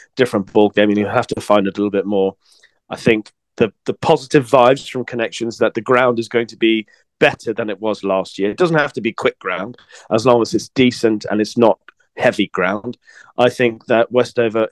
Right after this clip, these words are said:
he's the horse that represents value for me, and he ran, I think I've repeated it now a million <laughs> times, he ran in the best race on turf this year, which happened in Dubai. We were both lucky enough to be there, where Equinox beat Westover, Mostadaf, Zagre.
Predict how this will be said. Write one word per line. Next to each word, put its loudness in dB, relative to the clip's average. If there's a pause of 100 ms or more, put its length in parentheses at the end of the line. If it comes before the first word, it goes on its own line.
he's 0
the 2
horse 2
that -2
represents -4
value 0
for -12
me, -6 (320)
and -6
he 6
ran, 2 (120)
I -18
think -12
I've -6
repeated 0
it 0
now 0
a 0
million 2
<laughs> -14
times, -2 (180)
he 4
ran 0
in 4
the -2
best -4
race -2 (240)
on -2
turf -6 (320)
this -4
year, -2
which -8
happened -4
in -6
Dubai. 0
We -4
were 2
both 0
lucky -4
enough -6
to -14
be 2
there, 0 (340)
where -2 (920)
Equinox -2
beat 0
Westover, -2
Mostadaf, -6
Zagre. 0